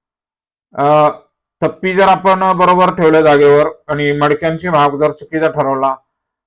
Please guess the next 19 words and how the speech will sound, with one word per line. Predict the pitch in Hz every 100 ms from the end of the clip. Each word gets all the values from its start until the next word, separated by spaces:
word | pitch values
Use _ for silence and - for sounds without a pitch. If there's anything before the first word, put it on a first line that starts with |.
| _
थप्पी | 147 - 175
जी | 180
आहे | 165 160 156
धान्यांची | 151 156 160 160 190 190 185
थप्पी | - 175
होऊ | 156
शकते, | 139 143 - 147 151 151 _ _ _ _ _ _ _ _ _
त्यामुळे | 151 165 170
दोन्ही | 165 165 185
भाग | 175 175 - - _ _ _ _ _
परस्पर | 160 165 - 196 180
चुकीचे | 208 175 165 170
ठरू | 160 151
शकतात. | 151 151 160 151
धान्यांची | 135 143 147 156 160 175 175 185 180 _ _ _ _ _ _ _ _ _ _ _ -
थप्पी | 151 - 156 135
किंवा | 127 _ _ 156 156
पोत्यांची | 165 156 170 160 170
थप्पी | 165 143 160 135 123